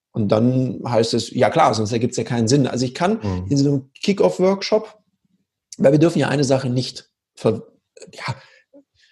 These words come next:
Speaker 1: nicht vergessen. Oftmals ist es ja so, was passiert. Man hat jetzt den ersten Schulungstag oder zwei Schulungstage. Dann steht da vorne ein Mann oder eine Frau und da auf der anderen Seite sitzen ein paar Teilnehmer.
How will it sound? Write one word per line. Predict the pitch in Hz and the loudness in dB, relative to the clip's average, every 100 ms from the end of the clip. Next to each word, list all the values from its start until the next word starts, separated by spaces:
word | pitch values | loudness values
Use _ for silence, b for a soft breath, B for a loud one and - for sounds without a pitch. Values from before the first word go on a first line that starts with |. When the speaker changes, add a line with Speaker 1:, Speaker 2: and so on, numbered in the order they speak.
| _ _ _ _ | _ _ _ _
Speaker 1:
nicht | 123 143 - | 0 0 0
vergessen. | 120 - 151 - 98 _ _ _ _ _ | 0 2 2 0 -6 _ _ _ _ _
Oftmals | - 151 190 190 151 | -2 0 2 2 2
ist | 127 | 0
es | 110 | 2
ja | 104 | 2
so, | 95 120 160 | 4 2 4
was | 147 | 0
passiert. | - 131 - 107 98 - _ _ _ _ _ _ _ | -2 -4 0 0 0 -6 _ _ _ _ _ _ _
Man | 113 113 | -2 0
hat | 147 | 2
jetzt | 151 - | 2 0
den | 120 | -2
ersten | 123 - 120 | -2 -2 -2
Schulungstag | 185 202 - 160 160 | 0 0 0 -2 0
oder | 139 | -2
zwei | 135 117 110 | -2 -2 0
Schulungstage. | - 117 101 - - - - 107 b b | 2 0 0 -2 -4 -4 -4 -10 b b
Dann | - | -4
steht | - 143 | 0 2
da | 127 | 2
vorne | - 110 113 | 2 2 4
ein | 98 | 4
Mann | 101 135 196 | 2 2 0
oder | 110 101 | -2 -4
eine | 95 | -6
Frau | - 120 170 - - _ _ _ _ _ b b b | -4 0 0 0 -12 _ _ _ _ _ b b b
und | - 117 | -4 0
da | 120 123 - | 2 2 0
auf | 120 | -2
der | - | -2
anderen | 143 160 | 0 2
Seite | 143 139 | 2 2
sitzen | 123 123 135 | 2 0 -4
ein | 120 | -4
paar | 123 | -4
Teilnehmer. | - 110 113 98 - - | 0 2 2 0 -4 -10